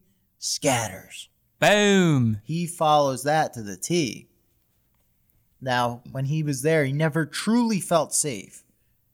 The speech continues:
Speaker 1: He was threatened with murder, torture, all this shit. People didn't like him. Kings sprawled across the Irish countryside. It was a place of lawlessness. After meeting a chieftain named Dishu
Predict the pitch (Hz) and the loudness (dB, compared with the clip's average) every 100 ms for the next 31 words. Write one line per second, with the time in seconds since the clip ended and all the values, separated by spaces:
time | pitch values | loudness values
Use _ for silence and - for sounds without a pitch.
0 | _ - 180 165 143 - 143 127 143 131 | _ -4 -2 0 -4 -6 -2 -4 -4 -8
1 | 123 - 135 143 156 156 160 160 156 _ | -8 -8 -2 2 4 4 2 0 -4 _
2 | _ _ 156 170 156 - 165 156 - _ | _ _ -4 -4 -4 -4 -4 -6 -10 _
3 | _ _ 139 180 175 160 139 117 - 151 | _ _ 2 4 4 2 -2 -4 -8 -6
4 | 110 - 160 160 156 151 139 139 143 139 | -6 -6 -8 -4 -2 -2 -4 -2 -2 -2
5 | 110 98 _ _ _ _ _ _ - 220 | -8 -8 _ _ _ _ _ _ 0 0
6 | 196 - - - 147 151 151 139 - 151 | 0 0 -2 -2 2 4 4 2 0 -2
7 | 135 - 143 - 139 139 135 - 143 135 | 0 -4 -8 -2 0 2 0 -4 -6 -4
8 | 127 - 110 98 64 - _ _ _ _ | -6 -4 -2 -4 -6 -14 _ _ _ _
9 | - 139 139 123 117 - 143 139 123 127 | -8 -2 0 0 -4 -6 -6 -6 -4 -8
10 | 113 117 123 139 135 123 113 - - 190 | -8 -6 2 6 6 4 -4 -10 -12 -12
11 | - - _ _ _ _ _ - 156 160 | -14 -16 _ _ _ _ _ 0 0 2
12 | 180 165 185 196 170 - - 185 196 214 | 0 0 2 0 -2 -4 -4 -2 -2 -4
13 | 196 170 143 127 160 175 - 220 220 | -2 -2 -6 -6 -4 -4 -4 -4 -4